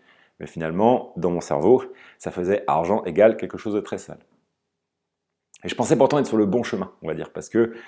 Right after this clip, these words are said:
je m'intéressais à d'autres formes d'échange que je trouvais beaucoup plus saines. Donc sous-entendu, bah, il faut forcément continuer dans cette voie-là. Mais sur le chemin, la vie a fait les choses différemment, je suis tombé sur la loi de l'attraction. Et à ce moment-là, j'ai vu,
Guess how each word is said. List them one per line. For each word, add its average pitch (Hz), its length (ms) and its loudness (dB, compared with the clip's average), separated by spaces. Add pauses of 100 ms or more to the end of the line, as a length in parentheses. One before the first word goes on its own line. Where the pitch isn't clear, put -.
(140)
je - 120 -10
m'intéressais 87 360 0
à - 20 0
d'autres 92 180 -2
formes 85 160 -8
d'échange 110 540 -6
que 78 80 -16
je 71 140 -14
trouvais 80 300 -6
beaucoup 69 220 -8
plus - 140 -20
saines. 131 360 2 (540)
Donc 87 160 -12
sous-entendu, 85 440 -4
bah, 92 100 0
il 73 80 -6
faut 87 140 -8
forcément 92 360 -8
continuer 98 720 -4
dans 95 160 -4
cette 82 180 -8
voie-là. 82 460 -4 (1300)
Mais - 60 -8
sur 131 140 4
le 127 60 10
chemin, 131 400 4
la 107 100 6
vie 101 180 2
a 98 40 4
fait 113 140 -4
les 90 80 -4
choses 107 160 -4
différemment, 90 520 -2
je - 60 -12
suis - 100 -18
tombé 104 200 -4
sur 92 140 -10
la 92 100 0
loi 101 180 2
de 110 60 2
l'attraction. 92 460 -4 (1000)
Et 95 180 2
à 92 60 4
ce 95 100 -4
moment-là, 101 320 6
j'ai 95 120 -2
vu, 110 400 -2